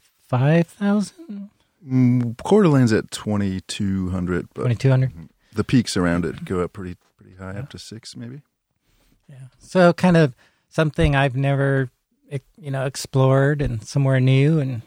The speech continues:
Speaker 1: have a local guide to go about it. So we planned a, a bike pack trip for the, the mountains of northern Idaho.
Speaker 2: Well, uh, you call me a guide, but, uh,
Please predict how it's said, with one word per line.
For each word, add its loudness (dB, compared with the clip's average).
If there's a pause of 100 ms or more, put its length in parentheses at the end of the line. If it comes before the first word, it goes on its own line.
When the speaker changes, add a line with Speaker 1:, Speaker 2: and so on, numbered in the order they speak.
(120)
Speaker 1:
have -2
a -2 (160)
local 0
guide 0 (120)
to -4 (520)
go -4
about 0
it. -8
So -2 (220)
we -20
planned 0
a, -4 (520)
a -20
bike 0
pack -4
trip -4
for 0
the, -8 (320)
the -8
mountains -4
of -2
northern -2
Idaho. -8 (1400)
Speaker 2:
Well, 0
uh, -2
you -4
call 0
me 2
a 0
guide, -2
but, -4
uh, -4